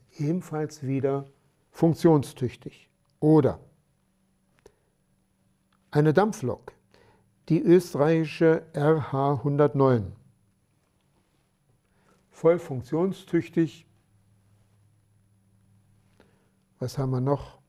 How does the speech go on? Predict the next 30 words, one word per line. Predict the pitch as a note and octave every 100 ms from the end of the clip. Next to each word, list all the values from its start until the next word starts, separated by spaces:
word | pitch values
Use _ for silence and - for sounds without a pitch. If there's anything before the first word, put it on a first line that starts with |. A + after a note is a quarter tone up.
| _ _ _ _ _ _ _ _ _ _ - _ _ _ _ _
Eine | C3+ C3
deutsche | C3+ F3 - C3+
Dampflok. | A#2+ A#2 - A#2 - - _ _ _ _ _ _ _ _ _ _ _ _ _ _ _ -
Nebst | C#3 C#3+ -
Führerstand. | - E3 D3+ C3+ - G#2+ F#2 _ _ _ _ _ _ -
Können | D#3+
Sie | C3+ D3
alles | D#3 F3+ F3+ F3 - - -
genauso | D3 C3+ D#3+ F3 D3 C#3+ D3+
steuern, | - C#3 C#3 C3+ C3+ C3 - - _ _ A#2
wie | C#3+ D3 - -
jeden | C3+ C3 D3
anderen | C#3+ B2+ B2
Führerstand | - C3+ A#2+ A2 A2+ G#2
auch. | C#3+ F#3+ G3 - - _
Sie | - D3+
müssen | E3+ F3+ C3+
hier | D3+ D#3+
nicht, | D3 D3 - - -
äh, | D3+ D3+
erst | D3+ D3 - D#3
eine | C3 B2
Lokführerprüfung | C#3 D3+ - D#3+ D3+ D3+ D3+ D3+ D3+
bei | C3 C3
der | C3
Deutschen | C3 - C3
Bahn | A#2+ C#3
A | D3+
G | C#3 D3
ablegen. | - C#3+ D3+ D#3+ G3+